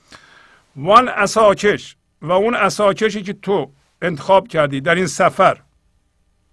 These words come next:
ما داریم سفر می‌کنیم و این سفر رو اجازه بدین که دلچسب باشه، برای اینکه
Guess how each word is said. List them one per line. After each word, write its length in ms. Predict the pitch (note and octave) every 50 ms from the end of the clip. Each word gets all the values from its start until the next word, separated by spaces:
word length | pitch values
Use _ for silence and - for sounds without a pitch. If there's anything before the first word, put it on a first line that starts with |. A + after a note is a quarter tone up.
| _ _ _ _ _ _ _ _ _ _ _ _ _
ما 140 | C#3+ D3+ E3+
داریم 180 | E3 F3 F3+ -
سفر 420 | - - D#3 C#3 - F#3 F#3 E3
می‌کنیم 340 | C3+ A2+ - - - - _ _ _ _ _ _ _ _ _ _ _ _ _ _ _ _ _ _ _ _ _ _ _ _ _ _ _
و 200 | G3 C3+ C3+ C#3 - -
این 140 | E3 F3 F3+
سفر 400 | - - F#3+ E3+ D3+ - F#3 F#3+
رو 80 | F#3+
اجازه 360 | G3 D3 C#3+ D3+ D3 C#3 D#3+
بدین 220 | E3 E3+ F3 F3+ D#3+
که 240 | E3+ E3+ E3+ E3 D#3+ - _ _ _ _ C#3+ C#3 B2+
دلچسب 540 | C#3 D3+ C#3 A#2+ - - D#3+ D3+ D3 - -
باشه، 480 | D#3+ E3+ D3+ C#3+ - E3 E3+ E3+ E3+ - _ _ _ _ _ _ _ _ -
برای 380 | G3+ D3+ C#3 C#3+ D3 D#3+ E3+
اینکه 280 | E3 C#3+ B2 C#3 B2